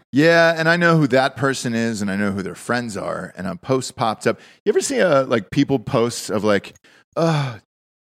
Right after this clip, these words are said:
hey, guys, I'm back. I just took a well-needed break from social media." And you're like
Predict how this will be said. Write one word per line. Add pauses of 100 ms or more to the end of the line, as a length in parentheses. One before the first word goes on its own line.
(180)
hey,
guys,
I'm
back.
I
just
took
a
well-needed
break
from
social
media."
And
you're
like